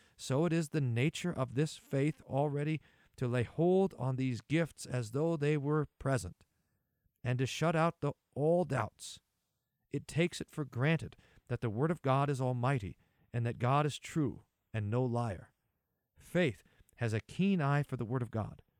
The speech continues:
If it is sure that it has the word of God, it feels safe against the devil and the world, and is certain of the victory in spite of the devil. Again, when faith has no word of God,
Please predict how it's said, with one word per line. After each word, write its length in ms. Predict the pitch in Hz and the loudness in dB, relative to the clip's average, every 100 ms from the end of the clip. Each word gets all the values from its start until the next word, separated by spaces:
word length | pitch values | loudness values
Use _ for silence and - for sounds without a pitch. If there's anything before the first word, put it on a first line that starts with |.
| _ _ _ _ | _ _ _ _
If 200 | 139 147 | -2 0
it 100 | 156 | 2
is 140 | 170 151 | 2 0
sure 420 | - 190 139 92 | -2 0 0 0
that 220 | 107 107 | 0 0
it 120 | 127 | 0
has 300 | 110 135 151 | 2 2 2
the 100 | 151 | -2
word 180 | 143 160 | 0 0
of 100 | 156 | 0
God, 340 | 123 117 131 - - - | 2 2 2 -2 -20 -6
it 140 | 139 151 | -4 -2
feels 320 | - 165 160 | 0 0 0
safe 460 | - - 151 165 - | -2 -2 0 0 0
against 300 | 139 143 - | -4 -4 -4
the 80 | |
devil 320 | 113 123 127 - | 2 2 2 -2
and 160 | 123 | -4
the 60 | 120 | -4
world, 420 | 98 120 127 113 - - - | -2 0 0 -2 -8 -18 -4
and 200 | 120 123 | -2 0
is 140 | 135 | -2
certain 520 | - - 156 147 160 | -4 -2 -2 0 -2
of 180 | 127 113 | -2 -4
the 80 | 107 | -4
victory 500 | 95 147 - 127 123 _ _ - | -2 -2 -2 -6 -8 _ _ -6
in 140 | 120 | -4
spite 400 | 107 - 113 139 | -4 -6 0 0
of 100 | 131 | 2
the 80 | 110 | 0
devil. 360 | 87 95 - - _ _ _ _ _ _ _ _ _ _ _ _ - | -4 -8 -10 -18 _ _ _ _ _ _ _ _ _ _ _ _ -10
Again, 260 | 113 123 117 | 0 2 4
when 120 | 110 | 0
faith 240 | - 107 | 0 -2
has 200 | 104 95 | -2 -4
no 220 | 101 110 185 | -2 0 2
word 220 | 151 90 | 0 -2
of 100 | 80 | -6
God, 320 | - 90 143 | -4 -2 -2